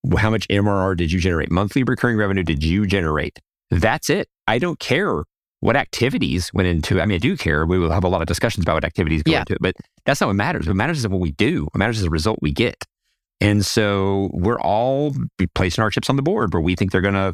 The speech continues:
Speaker 1: hit. And, and if you're wrong, you're wrong, and I'm sorry. And if I'm wrong, I'm sorry for me. <laughs> That's just the way that
Speaker 2: Yeah.
Speaker 1: is. And,
Speaker 2: Yeah.
Speaker 1: and it's fine.
Speaker 2: Okay.
Speaker 1: Move on.
Speaker 2: Awesome. Um, so if anybody listening to this is thinking, "Oh, I got a solution to that problem he's got"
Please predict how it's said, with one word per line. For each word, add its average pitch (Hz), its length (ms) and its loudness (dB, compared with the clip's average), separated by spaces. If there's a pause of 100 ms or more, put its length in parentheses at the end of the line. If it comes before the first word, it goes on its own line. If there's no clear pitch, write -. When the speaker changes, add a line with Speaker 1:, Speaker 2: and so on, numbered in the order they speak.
(120)
Speaker 1:
hit. - 400 -2
And, 95 340 2 (400)
and 107 220 2
if 101 100 0
you're 139 120 2
wrong, 185 380 0
you're 170 120 0
wrong, 160 200 0
and 165 80 0
I'm 160 80 0
sorry. 180 480 -2
And 95 140 0
if 101 80 0
I'm 233 220 0
wrong, 208 320 -2
I'm 107 140 0
sorry 139 260 0
for - 120 0
me. 135 220 0 (200)
<laughs> - 180 -12
That's 139 180 2
just 156 120 -4
the 175 40 6
way 180 60 4
that 170 180 2
Speaker 2:
Yeah. 160 60 0
Speaker 1:
is. 78 180 -6
And, 117 180 0
Speaker 2:
Yeah. 147 140 0 (240)
Speaker 1:
and 123 180 2
it's 117 120 -2
fine. 117 220 0 (580)
Speaker 2:
Okay. 147 200 2
Speaker 1:
Move 139 140 2
on. 117 120 -2 (880)
Speaker 2:
Awesome. 175 400 2 (260)
Um, 214 540 2 (1040)
so 254 380 2
if 226 100 -2
anybody 277 400 2
listening 240 440 0
to 214 120 0
this 190 260 0
is 185 100 -2
thinking, 190 360 0
"Oh, 254 200 2
I 233 80 2
got 214 100 2
a 151 40 -2
solution 143 380 -2
to 135 60 2
that 113 140 2
problem 120 280 2
he's 127 160 0
got" 131 240 0